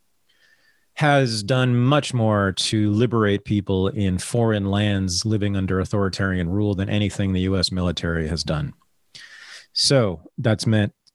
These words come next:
things like finding out how many phonographs were sold in Cairo in nineteen ten. You know, the, the research is hard, James.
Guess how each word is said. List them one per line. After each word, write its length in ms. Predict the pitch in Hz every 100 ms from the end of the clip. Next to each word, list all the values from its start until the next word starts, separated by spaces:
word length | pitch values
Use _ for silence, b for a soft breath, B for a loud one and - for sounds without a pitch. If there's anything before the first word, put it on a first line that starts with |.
| _ _ _ _
things 300 | - 110 101
like 260 | 95 98 -
finding 360 | 127 127 135
out 220 | 127 123 113
how 120 | 208
many 160 | 240
phonographs 760 | 190 - 185 151 104 104 110 -
were 80 | 98
sold 340 | - 151 147
in 140 | 117 98
Cairo 460 | - 160 113 95
in 100 | 90
nineteen 540 | 98 135 147 135 127 110
ten. 440 | 143 123 90 80 85
You 100 | 98
know, 280 | 101 98 107
the, 180 | 117
the 180 | 110 127
research 480 | 123 233 - 226 233
is 100 | 202
hard, 320 | 196 262 214 127
James. 520 | 151 214 208 -